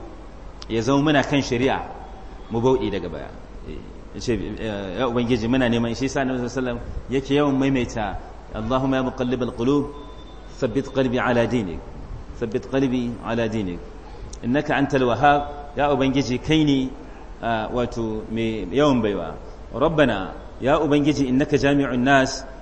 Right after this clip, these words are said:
kai, kai ne mai tara mutane, zaka tattara mutane, halittu gaba ɗaya ma kai, ba mutane kawai ba. A wannan rana, ranar hisabi, ranar nan mai ban tsoro,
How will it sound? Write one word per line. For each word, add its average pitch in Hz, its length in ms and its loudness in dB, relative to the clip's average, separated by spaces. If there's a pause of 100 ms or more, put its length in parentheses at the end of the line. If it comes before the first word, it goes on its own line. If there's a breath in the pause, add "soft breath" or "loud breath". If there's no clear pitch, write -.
(180)
kai, 139 120 4
kai 185 280 2
ne 170 140 6
mai 117 300 0
tara 151 280 8
mutane, 147 600 4
zaka 147 300 2
tattara 139 380 2
mutane, 127 480 2
halittu 113 400 0
gaba 123 260 6
ɗaya 139 140 4
ma 139 100 4
kai, 139 140 0
ba 110 100 0
mutane 123 320 0
kawai 120 220 2
ba. 143 240 2 (1200 loud breath)
A 117 100 0
wannan 131 280 8
rana, 151 560 8 (300)
ranar 147 300 4
hisabi, 139 500 8
ranar 143 320 6
nan 143 160 4
mai 131 120 4
ban 151 240 4
tsoro, 117 460 4